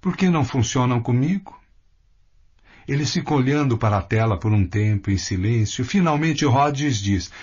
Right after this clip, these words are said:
"Não entendi. E você, Jeremy?" Jeremy balança a cabeça. Holly, parecendo hipnotizada pela mensagem da mulher morta, fala uma única palavra, quase baixa demais para ser ouvida.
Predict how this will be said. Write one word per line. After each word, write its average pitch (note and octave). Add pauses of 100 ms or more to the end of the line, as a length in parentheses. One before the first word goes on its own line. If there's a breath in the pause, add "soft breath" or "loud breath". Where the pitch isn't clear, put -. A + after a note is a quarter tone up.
(160 loud breath)
"Não A3+
entendi. C#3+ (220 loud breath)
E G#3
você, C#3
Jeremy?" D2+ (340 loud breath)
Jeremy F#2+
balança A#2
a D#2+
cabeça. F#2+ (240 loud breath)
Holly, G#3
parecendo D3
hipnotizada B2
pela D#3
mensagem F#2+
da G#2+
mulher A#2
morta, C3 (260 loud breath)
fala D3+
uma C#3
única D3+
palavra, D#2 (240 loud breath)
quase E3+
baixa A#2
demais G#2+
para G#2+
ser G2+
ouvida. D#2+